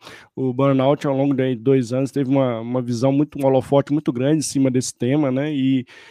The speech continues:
e a gente tem um inimigo silencioso, né, Carol? Eu até queria que você trouxesse quais são os motivos, né? O que é a síndrome de burnout e quais são os motivos que levam uma pessoa a ter essa síndrome, Carol?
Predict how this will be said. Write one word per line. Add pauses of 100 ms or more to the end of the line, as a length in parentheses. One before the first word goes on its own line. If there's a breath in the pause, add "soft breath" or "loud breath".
(240 loud breath)
e
a
gente
tem
um
inimigo
silencioso,
né,
Carol?
Eu
até
queria
que
você
trouxesse
quais
são
os
motivos,
né?
O
que
é
a
síndrome
de
burnout (280 loud breath)
e
quais
são
os
motivos
que
levam
uma
pessoa
a
ter
essa
síndrome,
Carol?